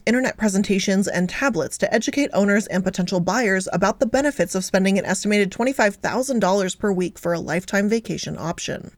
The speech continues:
Some independents, meanwhile, still rely on traditional four-on-one high-pressure pitches, grilling and grinding away on couples to get them to sign contracts.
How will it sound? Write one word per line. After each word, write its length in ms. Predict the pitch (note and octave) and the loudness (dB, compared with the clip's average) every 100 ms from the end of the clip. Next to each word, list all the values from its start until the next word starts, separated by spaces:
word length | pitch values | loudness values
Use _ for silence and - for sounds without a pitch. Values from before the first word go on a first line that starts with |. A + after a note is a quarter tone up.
| _ | _
Some 360 | - - C4 D4+ | -8 -2 0 2
independents, 600 | - A3+ G#3 G3 G3 F#3+ | 2 2 4 2 2 2
meanwhile, 540 | G3+ F#3+ F#3 F#3 F#3 - | 2 4 4 4 2 0
still 340 | - A3+ C#4 | -2 0 2
rely 420 | D#4+ A3+ F#3 F#3 | 2 2 4 4
on 160 | - F#3+ | 4 2
traditional 540 | G#3 F3 G3+ - C4 | 2 2 0 2 0
four-on-one 800 | A#3+ - B3 - C4+ A3 F3+ F3 | 0 2 2 2 2 4 4 4
high-pressure 640 | F#3 F#3 G#3 - F3+ - F3 | 0 0 0 0 -2 0 -2
pitches, 500 | - F#3+ - - - F3 | -2 -4 -4 -6 -4 -2
grilling 420 | F3+ G#3+ A#3 A#3 | 2 2 4 2
and 180 | D#3 F3+ | 2 2
grinding 440 | E3 E3+ A#3 B3+ | 0 2 2 2
away 220 | G#3+ F#3+ | 2 4
on 180 | F#3 F3 | 4 2
couples 420 | - F#3 F#3 F3 | 0 0 0 0
to 80 | - | 0
get 220 | F#3 F3 | 0 0
them 160 | - G#3 | 2 2
to 100 | A#3 | 0
sign 260 | - - - | -2 -4 -4
contracts. 720 | - G#3 A3 - - - | 0 2 2 -2 -6 -8